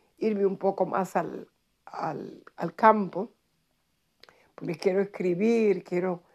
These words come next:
tomar mi tiempo, eh, como slow down, dicen los gringos, eh, bájale un poco y, y utilizar y poder hacer las cosas que quiero, este, un poco más de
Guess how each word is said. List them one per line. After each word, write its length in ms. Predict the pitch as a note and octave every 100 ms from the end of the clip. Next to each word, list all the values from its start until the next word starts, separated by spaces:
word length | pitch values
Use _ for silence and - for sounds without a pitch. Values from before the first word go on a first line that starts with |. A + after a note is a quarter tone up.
| _ _ _
tomar 300 | F#3+ F#3+ G3
mi 140 | G3
tiempo, 720 | F3 G3+ G3 F3+ F3 F3 - _ _ _ _ _ _ -
eh, 480 | F#3 E3 E3 E3+ E3 -
como 200 | F3 F3
slow 360 | - F#3 G#3
down, 340 | G#3 G#3+ G#3 G#3
dicen 240 | G3+ G#3
los 160 | G#3 G3
gringos, 480 | F#3+ F#3+ F#3+ F#3+ _ _ -
eh, 140 | F#3
bájale 340 | F3+ F3 F#3 G#3
un 120 | G3
poco 460 | F#3+ F#3 F#3+ F3+ - _ _ _ _ _ _
y, 500 | A3 F3+ D#3+ - - _ _ _ _ _ _ -
y 140 | F#3
utilizar 720 | F3 F#3+ F#3+ F3+ F#3 F#3 - _
y 120 | - F3
poder 360 | F3+ F3+ F#3
hacer 280 | G3 F#3 F3+
las 140 | F#3
cosas 280 | - F3 F#3
que 160 | F3+ D3+
quiero, 400 | - F3+ F3 D#3 _ _ _ _ _ _ _
este, 880 | - - D#3+ D#3 - - E3 D#3+ D#3
un 160 | E3 E3+
poco 280 | F#3 -
más 300 | F3+ F3 F3
de 280 | E3 - -